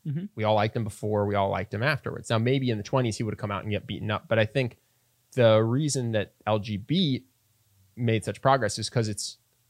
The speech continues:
Speaker 2: a-, at some level, when you're ten percent of the population, like, everybody knows somebody who is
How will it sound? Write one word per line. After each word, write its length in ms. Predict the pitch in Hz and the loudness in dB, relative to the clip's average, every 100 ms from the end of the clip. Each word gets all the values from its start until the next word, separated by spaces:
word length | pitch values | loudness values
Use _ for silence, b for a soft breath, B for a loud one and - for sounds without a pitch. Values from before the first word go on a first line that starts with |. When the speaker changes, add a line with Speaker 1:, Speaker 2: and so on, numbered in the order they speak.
| _ _ _ _ _ - | _ _ _ _ _ -14
Speaker 2:
a-, 180 | 98 - | -8 -4
at 100 | 120 | 2
some 180 | 135 131 | 2 6
level, 220 | 139 117 | 4 4
when 100 | 101 | -2
you're 80 | 104 | -2
ten 120 | 120 | -4
percent 200 | 104 110 | -2 -4
of 60 | 92 | -2
the 40 | |
population, 320 | 98 110 107 | -2 -2 -2
like, 160 | 98 - | -6 -2
everybody 640 | 143 151 123 113 107 98 98 _ _ _ _ - | 0 2 2 4 2 -2 -8 _ _ _ _ -2
knows 300 | 113 123 107 | 2 4 2
somebody 540 | - 113 107 78 65 - | 2 2 0 -4 -10 -10
who 260 | - 107 | -6 -4
is 380 | 98 73 - - | -4 -6 -10 -12